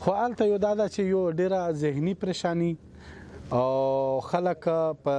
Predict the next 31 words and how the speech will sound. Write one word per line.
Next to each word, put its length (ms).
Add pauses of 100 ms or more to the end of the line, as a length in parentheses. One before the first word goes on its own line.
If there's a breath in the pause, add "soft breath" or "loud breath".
دې 320
شي 180
باندې 280
چې 160
کوم 140 (220)
مخته 240 (240)
پټې 280
خبرې 380
کېدلې، 1000
لکه، 200 (280)
آه، 420 (160)
میرلی 380
ړنګ 300
شه، 200 (380 loud breath)
میرانشاه 500
ړنګ 240
شه، 580
د 120
مسعود 340
ایریا 460
لوټ 180
شوله، 260 (440 loud breath)
دغه 260
چا 120 (100)
نه 100
ولیدلي. 480 (520 loud breath)
دا 60 (200)
هغه 340
شي 120 (120)
کنفرم 480
کول، 280